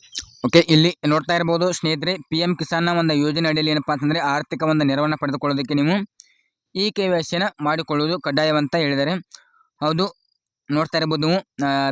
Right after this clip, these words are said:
ಪಿ ಎಂ ಕಿಸಾನ್ ಯೋಜನೆ ಅಡಿಯಲ್ಲಿ ಏನಪ್ಪಾ ಅಂತಂದ್ರೆ ನಿಮಗೆ ಹತ್ತೊಂಬತ್ತನೇ ಒಂದು ಕಂತಿನ ಹಣ ಬರಬೇಕಾದ್ರೆ ರೈತರು ಏನಪ್ಪಾ ಅಂತಂದ್ರೆ ಈ ಕೆ ವೈ ಸಿನ ಮಾಡಿಸಿಕೊಳ್ಳುವುದು ಕಡ್ಡಾಯವಾಗಿದೆ. ಓಕೆನಾ ಸ್ನೇಹಿತರೆ?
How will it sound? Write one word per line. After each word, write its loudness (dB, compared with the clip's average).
ಪಿ -4
ಎಂ 0
ಕಿಸಾನ್ -2
ಯೋಜನೆ 0
ಅಡಿಯಲ್ಲಿ 0
ಏನಪ್ಪಾ -2
ಅಂತಂದ್ರೆ -2
ನಿಮಗೆ 0
ಹತ್ತೊಂಬತ್ತನೇ -2
ಒಂದು 2
ಕಂತಿನ -2
ಹಣ 0
ಬರಬೇಕಾದ್ರೆ -2
ರೈತರು -4
ಏನಪ್ಪಾ -2
ಅಂತಂದ್ರೆ -4
ಈ -2
ಕೆ -2
ವೈ 2
ಸಿನ -2
ಮಾಡಿಸಿಕೊಳ್ಳುವುದು 0
ಕಡ್ಡಾಯವಾಗಿದೆ. 0
ಓಕೆನಾ -4
ಸ್ನೇಹಿತರೆ? -10